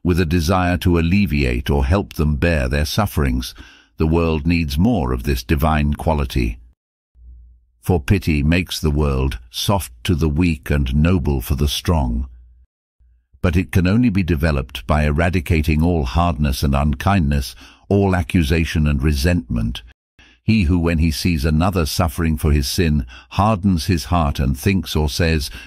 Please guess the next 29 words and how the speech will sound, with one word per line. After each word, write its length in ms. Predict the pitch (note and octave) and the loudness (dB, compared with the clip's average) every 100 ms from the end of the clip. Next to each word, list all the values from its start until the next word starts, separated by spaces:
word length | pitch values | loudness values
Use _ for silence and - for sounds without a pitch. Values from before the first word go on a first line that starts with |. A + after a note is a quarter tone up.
| - | -6
"It 180 | - D2+ | -2 -2
serves 360 | - F2+ E2 C#2+ | 0 0 0 2
him 180 | D#2+ D#2 | 2 2
right," 460 | G#2+ - - - - - _ _ _ | 0 -2 -8 -18 -18 -20 _ _ _
such 300 | - F#2+ D#2 | -4 -4 0
a 80 | E2 | -2
one 300 | C#2 D2 D#2 | 0 0 0
cannot 380 | - F2+ C#2+ C#2 | 0 -2 0 0
exercise 640 | E2+ - D2+ D#2+ C#2 C#2 | -2 -2 -4 0 0 -2
pity 440 | - G#2 F2+ C#2+ B1 | -2 -2 0 0 2
nor 240 | C#2+ D2 | 2 0
apply 340 | C#2+ - E2 D2 | 0 0 0 0
its 200 | C#2+ - | -2 -2
healing 460 | F2 D2+ C#2 D2 | 0 2 0 0
balm. 400 | C2 D#2+ C2 A1+ - _ _ _ _ - - - - | 0 0 0 -4 -8 _ _ _ _ -12 -10 -16 -4
Every 280 | G2 C3 C#3+ | 0 2 0
time 380 | - F2 D#2 C#2+ | 2 2 2 2
a 40 | |
man 300 | D2+ D2+ C#2+ | 2 0 0
acts 360 | D2+ D2 - - | -2 -4 -8 -10
cruelly 540 | - A2 G2+ C2 A#1 | -2 2 2 0 -2
towards 420 | - C#2 D2 C2 | -2 0 0 0
another, 440 | D#2 E2+ F2+ C#2 D#2 - - _ | 0 0 2 0 -2 -8 -20 _
be 140 | E2 | 0
it 100 | D2+ | 2
only 280 | E2+ D2 C#2 | 2 2 0
a 60 | C2 | 0
dumb 300 | E2 C#2+ C2 | 0 0 0
creature, 480 | G2 F2+ - A#1+ | 0 -2 -2 -4